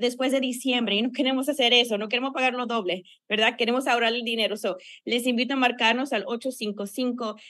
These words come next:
seis seis tres, cuatro siete seis tres. Nuevo, ocho cinco cinco, seis seis tres,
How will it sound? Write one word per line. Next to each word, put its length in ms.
seis 520
seis 360
tres, 380
cuatro 420
siete 720
seis 540
tres. 200
Nuevo, 360
ocho 340
cinco 380
cinco, 440
seis 580
seis 380
tres, 360